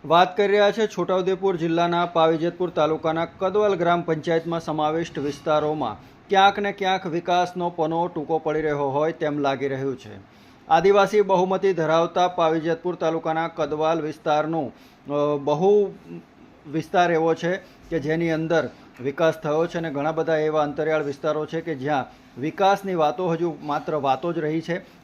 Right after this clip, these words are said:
પરંતુ સ-, હકીકતમાં વિકાસ ત્યાં પહોંચ્યો હોય તેવું લાગતું નથી. વિગતે જો વાત કરીએ તો કદવાલ ગ્રામ પંચાયતમાં સમાવિષ્ટ કદવાલથી જોજાત ફળિયા થઈ ભાભર ગામ સુધી પહોંચતો કાચો માર્ગ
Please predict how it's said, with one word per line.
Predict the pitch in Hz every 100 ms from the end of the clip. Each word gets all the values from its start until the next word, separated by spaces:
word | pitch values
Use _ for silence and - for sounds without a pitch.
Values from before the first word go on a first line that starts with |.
| -
પરંતુ | 160 160 165
સ-, | - 160 151 139
હકીકતમાં | 143 214 208 190 185 160
વિકાસ | 131 170 160
ત્યાં | - 151
પહોંચ્યો | 131 143 175
હોય | 170 180
તેવું | 175 147 143
લાગતું | 139 139 - 139
નથી. | 135 117 110 - - -
વિગતે | 143 190 185 240 240
જો | 226 220
વાત | 190 208
કરીએ | 214 190 196
તો | 208 208
કદવાલ | 208 190 202 196
ગ્રામ | 190 175 180
પંચાયતમાં | 185 170 185 180 180 180
સમાવિષ્ટ | 165 160 165 175 - -
કદવાલથી | 165 180 190 196 190 170 180
જોજાત | 170 139 147 139 175 175
ફળિયા | 175 170 170
થઈ | 165 175 165 113 - - - 135
ભાભર | 143 143 202 214
ગામ | 190 190
સુધી | 175 175 180
પહોંચતો | 180 160 156 - 175
કાચો | 180 156 147 170
માર્ગ | 165 160